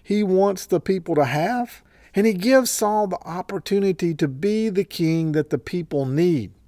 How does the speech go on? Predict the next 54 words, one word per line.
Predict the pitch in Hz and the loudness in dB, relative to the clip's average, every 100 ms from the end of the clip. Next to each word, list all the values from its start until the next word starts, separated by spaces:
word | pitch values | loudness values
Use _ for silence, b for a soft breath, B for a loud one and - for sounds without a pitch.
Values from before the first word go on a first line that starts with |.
| _ _ _ - | _ _ _ -2
And | |
then | 165 165 | 0 4
last | 170 170 170 - | 6 6 4 2
week | 160 156 | 0 2
we | 147 143 | -2 2
did | 151 156 | 4 4
see | - 160 156 | 2 2 4
how | 143 127 | 4 2
God | 120 139 143 139 120 | 2 0 2 0 -2
used | 139 151 151 - | -2 -2 -4 -4
him | 131 123 127 131 | -2 -2 -2 -4
and | 123 113 | -8 -2
brought | 135 143 151 | 2 2 2
him | 147 143 139 B B B | 0 -2 -4 B B B
through | - 143 | 2 4
the | 127 | 4
anointing, | 123 117 135 156 156 151 156 147 _ _ | 2 0 2 2 2 2 0 -4 _ _
how | 143 131 | -4 -2
he | 127 117 | -2 -2
changed | - 165 165 165 165 - | -2 0 2 0 -2 -4
him, | 160 156 151 | -2 -2 0
how | 143 131 123 | -2 -2 -2
he | 123 107 b b b | -4 -6 b b b
changed | - 160 160 | 0 2 2
him | 160 151 | 2 2
on | 139 | 2
the | 131 | 0
inside | 165 175 - 165 156 156 | 0 0 2 2 2 2
and | 131 | 0
the | 120 151 | -2 0
outside, | 170 160 151 165 156 156 | 2 0 -2 -2 0 0
and | 135 | -2
how | 120 147 147 | -2 -2 -2
he | |
does | 139 151 135 | 2 2 2
that | 139 107 | 0 0
with | 113 180 | -4 4
us. | 175 175 - - b b b b | 6 4 0 -16 b b b b
And | 147 | 0
then | 160 170 170 | 2 2 2
we | 165 165 | 2 6
looked | 180 175 | 6 6
at | 156 127 | 0 2
God's | 123 110 98 - | 2 2 0 -10
timing, | - 180 190 190 190 196 | -4 0 2 2 2 0
and | 180 | 0
we | 123 | 0
looked | 139 156 - | 0 0 0
at | 139 | -2
his | - 123 - | -2 -4 -2
order | 147 170 170 | 0 2 0
for | - 156 | -2 -2
the | |
choice, | 139 160 160 170 160 - | -2 0 2 2 0 -10